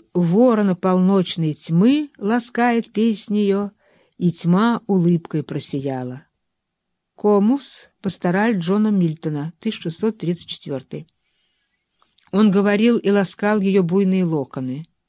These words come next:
Вопреки упованиям Альфреда, она оказалась не готова к девству вечному. И тогда удивительным образом Альфред, возможно, так велела ему чуткость поэта, сам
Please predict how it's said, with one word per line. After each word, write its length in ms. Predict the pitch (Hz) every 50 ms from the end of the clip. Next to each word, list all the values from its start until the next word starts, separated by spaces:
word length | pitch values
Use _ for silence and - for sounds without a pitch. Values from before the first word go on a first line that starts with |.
| _ _ _ _ _ _ _ _ - - - - -
Вопреки 480 | 185 185 - 208 196 - - 233 233
упованиям 960 | - - 208 - 208 202 190 214 226 226 220 208 208 208 208 202 202 196 180 - _ _ _
Альфреда, 640 | - 190 196 170 - 220 226 233 220 196 196 175 -
она 240 | - 180 185 190 190
оказалась 540 | 185 - 196 190 180 190 190 190 175 - -
не 120 | 196 202
готова 640 | 180 202 202 202 - 196 170 147 139 139 143 160 226 254
к 140 | 190 156 156
девству 560 | 139 165 160 143 - - - - - 151 147
вечному. 680 | 143 156 143 131 - - - - 139 131 131 127 147 - _ _ _ _ _ _ _ _ _ _ _ _ _ - - - - -
И 80 | 175
тогда 400 | 165 202 190 180 170 208 202 - -
удивительным 720 | 208 202 165 185 202 202 220 180 - 185 190 190 180 - -
образом 480 | 254 285 233 208 185 165 165 170 165 -
Альфред, 760 | 175 175 170 160 - - 185 233 277 302 247 - - - _ _
возможно, 600 | 165 156 143 151 151 151 147 131 143 143 139 143
так 300 | - - 170 160 160 -
велела 300 | 170 160 151 165 165 143
ему 260 | 147 143 139 143 135 131
чуткость 440 | - - 151 135 - - 127 - -
поэта, 520 | - 139 151 202 254 247 - 160 131 151 _ _ _ _ - - - - _ -
сам 560 | 165 - - - 214 240 277 285 277 277 277